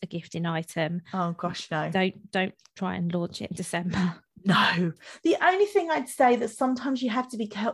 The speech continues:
Speaker 2: cautious of is if you're a business that's got a really big Valentine's, Mother's Day, um, type business, and you really know that there's new products that you want for that,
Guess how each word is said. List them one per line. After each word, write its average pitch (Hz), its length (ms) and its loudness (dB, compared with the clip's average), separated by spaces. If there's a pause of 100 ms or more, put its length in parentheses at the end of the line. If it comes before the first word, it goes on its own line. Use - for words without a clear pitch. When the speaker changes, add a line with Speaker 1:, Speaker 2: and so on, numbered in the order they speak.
Speaker 2:
cautious 247 400 0
of 254 180 2
is 247 140 -4
if 254 160 -4
you're 277 160 6
a 302 60 4
business 247 340 -4
that's - 160 -16
got - 180 0
a 208 60 0
really 196 260 0
big 180 220 -10
Valentine's, 185 720 -2 (260)
Mother's 196 400 0
Day, 175 480 2 (380)
um, 170 340 0
type - 400 -4
business, 170 720 -8 (240)
and 196 180 6
you 190 80 2
really 202 300 6
know 175 180 0
that - 160 -6
there's 180 160 -6
new 185 140 -2
products 202 400 -4
that - 80 -8
you 196 80 -2
want 185 240 -4
for 165 80 -8
that, 190 320 2